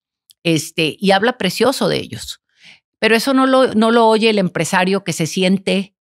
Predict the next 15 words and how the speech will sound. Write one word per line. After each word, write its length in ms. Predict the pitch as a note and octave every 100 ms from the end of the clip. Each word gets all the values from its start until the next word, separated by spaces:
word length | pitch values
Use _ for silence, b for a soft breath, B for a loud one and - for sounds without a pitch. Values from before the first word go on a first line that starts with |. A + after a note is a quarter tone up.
| -
¿no? 300 | F3 C#4+ _ _ _ _ _ _ _ - -
Entonces 300 | E3 G3 -
creo 200 | A3 A3
que 80 | A3+
esto 300 | - G3+ G3+
pasa. 460 | D#3+ B2+ A2+ - b b b b
Y 200 | G3+ A3+
por 200 | - F#3+
otro 240 | F#3+ A3 G3+
lado, 220 | G3 G3+
el 100 | G3
tema 260 | F#3+ F#3+
de 60 | F#3
energías 540 | E3+ E3 E3+ F3 F3
limpias. 640 | G3 F#3+ F#3 C3+ C#3 -